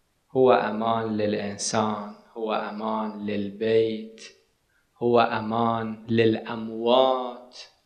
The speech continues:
ولذلك يكتب على كفن الميت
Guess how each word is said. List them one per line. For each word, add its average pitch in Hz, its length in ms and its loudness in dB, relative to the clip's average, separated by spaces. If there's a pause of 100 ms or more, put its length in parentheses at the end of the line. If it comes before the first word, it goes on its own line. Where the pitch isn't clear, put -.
(320)
ولذلك 110 680 -2
يكتب 131 680 0 (280)
على 110 440 2
كفن 107 440 -4
الميت 143 920 -2